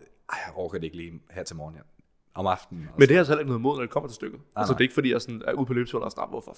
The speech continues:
Speaker 2: fuck gjorde jeg også det?" Sådan,
Speaker 1: Nej.
Speaker 2: så er det sådan, der.
Speaker 1: Ja.
Speaker 2: Enjoy.
Speaker 1: Jeg lavede den på en måde i morges.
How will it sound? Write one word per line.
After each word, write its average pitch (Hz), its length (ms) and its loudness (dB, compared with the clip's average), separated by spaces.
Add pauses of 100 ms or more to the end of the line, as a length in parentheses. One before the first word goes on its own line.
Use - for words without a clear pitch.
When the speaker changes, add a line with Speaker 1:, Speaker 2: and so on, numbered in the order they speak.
(100)
Speaker 2:
fuck 113 180 -8
gjorde 139 160 2
jeg - 40 -2
også - 160 -12
det?" - 80 -20
Sådan, - 200 -20
Speaker 1:
Nej. 101 120 -4
Speaker 2:
så 131 40 -2
er 139 40 0
det 143 80 -4
sådan, 143 140 -2
der. 107 100 -8 (580)
Speaker 1:
Ja. 98 100 4
Speaker 2:
Enjoy. - 180 -4 (260)
Speaker 1:
Jeg 107 100 2
lavede 131 200 6
den 101 200 -4
på 98 160 -6
en 95 80 -4
måde 90 200 2
i - 40 -2
morges. 87 480 -2